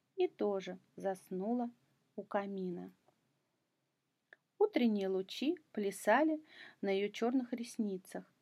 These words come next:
Она открыла глаза, сразу вспомнив про вчерашнее происшествие. «Ты здесь?» Тишина.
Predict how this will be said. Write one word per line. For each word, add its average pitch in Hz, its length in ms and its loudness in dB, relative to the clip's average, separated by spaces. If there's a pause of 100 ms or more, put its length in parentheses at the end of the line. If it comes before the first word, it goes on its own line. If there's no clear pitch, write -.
(460)
Она 240 240 6
открыла 220 380 2
глаза, 190 600 0 (320)
сразу 311 460 4
вспомнив 254 560 4 (760)
про 220 160 6
вчерашнее 240 800 2 (160)
происшествие. 196 960 -6 (1900)
«Ты 233 160 4
здесь?» 233 600 0 (720)
Тишина. 226 680 0